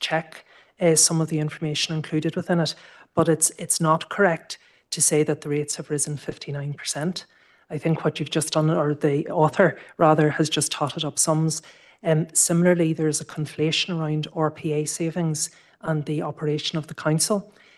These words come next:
Uh, it's fully on record that the local government sector disputed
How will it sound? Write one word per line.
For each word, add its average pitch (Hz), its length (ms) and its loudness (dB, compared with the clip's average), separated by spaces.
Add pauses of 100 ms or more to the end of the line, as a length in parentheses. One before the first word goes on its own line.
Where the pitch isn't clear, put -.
(140)
Uh, 165 220 2
it's - 180 -2
fully - 580 2
on 190 120 4
record 165 540 0
that 160 140 -4
the 156 60 -6
local 156 260 2
government 156 400 -2
sector 147 520 -2 (300)
disputed 165 540 2